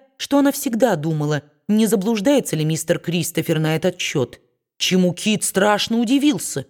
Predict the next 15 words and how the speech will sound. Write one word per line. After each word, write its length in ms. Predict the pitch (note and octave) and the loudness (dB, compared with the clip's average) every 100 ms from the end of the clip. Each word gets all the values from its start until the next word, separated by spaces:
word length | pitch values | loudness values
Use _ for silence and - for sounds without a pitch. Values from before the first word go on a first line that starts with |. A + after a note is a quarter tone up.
| _ _ - | _ _ 0
так 180 | F3 | 0
как 220 | E3 F3 G3+ | 0 -2 2
он 200 | G3 G3+ | 4 4
никак 560 | A#3 - C#4 A#3 - | 2 2 4 4 2
не 120 | E3 | -4
мог 240 | E3+ G3+ D#3 | -2 -2 -2
взять 340 | C#3 F#3 E3 | 0 0 0
в 100 | - | -6
толк, 420 | - D#4 C4+ - - _ _ | 0 2 2 -2 -16 _ _
откуда 520 | F#3 F#3 - D4+ F3+ | -4 -4 0 2 4
вдруг 280 | D3+ D#3 - | 2 -2 0
у 60 | E3 | 2
Барбары 480 | F#3+ D#4 F3+ F3+ | 4 4 4 -2
такие 360 | F#3 F#3+ - D4+ | -4 -6 -2 0
мысли. 540 | D4+ F3+ - - C3+ | 0 0 -4 -8 -10